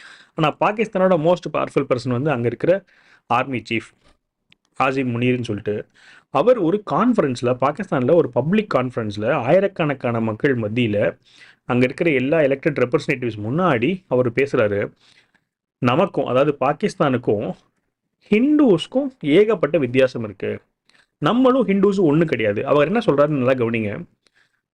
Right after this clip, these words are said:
பாகிஸ்தானும் இந்தியாவும் வேற வேற, பாகிஸ்தானுக்கும் இந்தியாவுக்கும் நிறைய வித்தியாசம், அப்படி சொல்லல.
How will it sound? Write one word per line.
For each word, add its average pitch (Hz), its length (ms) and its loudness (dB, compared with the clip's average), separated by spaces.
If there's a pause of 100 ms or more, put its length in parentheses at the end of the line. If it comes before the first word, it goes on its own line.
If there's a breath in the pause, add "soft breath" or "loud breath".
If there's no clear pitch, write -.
(140)
பாகிஸ்தானும் 220 600 0
இந்தியாவும் 208 460 2
வேற 139 240 2
வேற, 113 440 -2 (180)
பாகிஸ்தானுக்கும் 202 680 0
இந்தியாவுக்கும் 208 380 2
நிறைய 151 180 2
வித்தியாசம், 123 360 -2
அப்படி 123 180 -4
சொல்லல. 127 280 0